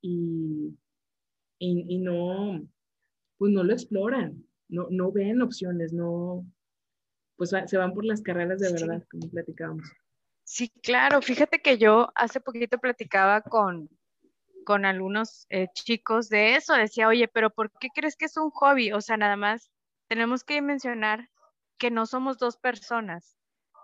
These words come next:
Speaker 2: ¿sabes? Somos una persona y no podemos dividir la carrera de verdad con lo que realmente me gusta, porque al final de cuentas nos vamos a dedicar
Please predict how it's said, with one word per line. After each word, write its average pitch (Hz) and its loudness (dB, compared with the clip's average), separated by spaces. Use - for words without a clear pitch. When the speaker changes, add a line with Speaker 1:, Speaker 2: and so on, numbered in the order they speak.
Speaker 2:
¿sabes? 208 4
Somos 254 2
una 285 4
persona 277 2
y 208 -4
no 214 -2
podemos 247 2
dividir 247 0
la 208 0
carrera 214 -4
de 262 -2
verdad 233 -2
con 214 -6
lo 202 -8
que 208 -8
realmente 226 -4
me 233 -4
gusta, 226 -8
porque 202 -2
al 202 2
final 208 2
de 233 0
cuentas 254 2
nos 196 -10
vamos 208 -2
a 240 0
dedicar 220 -2